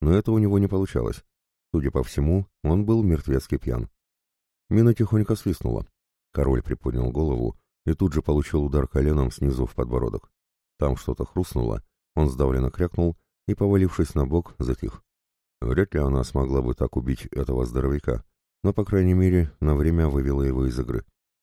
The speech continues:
За это время может прийти советник, который, с одной стороны, более опасен, но с другой,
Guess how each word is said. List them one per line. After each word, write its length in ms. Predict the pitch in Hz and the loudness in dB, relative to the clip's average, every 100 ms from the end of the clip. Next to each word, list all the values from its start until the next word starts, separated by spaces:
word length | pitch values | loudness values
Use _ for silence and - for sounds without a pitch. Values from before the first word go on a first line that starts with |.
| _ _ _ - | _ _ _ -6
За 200 | 62 67 | 0 0
это 200 | 62 65 | 0 0
время 460 | 69 71 67 60 64 | 0 2 0 -2 -2
может 320 | 67 64 64 | -2 -2 -4
прийти 260 | 65 - | -6 -6
советник, 540 | 69 73 80 - 57 - _ _ | -4 -2 -2 -4 -8 -10 _ _
который, 320 | - 78 69 65 | -4 0 0 -2
с 100 | 71 | -2
одной 220 | 65 67 | 0 -2
стороны, 480 | - 67 65 64 55 | -2 0 0 0 -2
более 340 | 65 73 67 64 | -2 0 0 0
опасен, 440 | 85 90 - 58 _ _ _ - | -2 -4 -6 -10 _ _ _ 0
но 140 | 82 | 0
с 60 | 76 | 2
другой, 440 | 78 78 98 | 0 4 2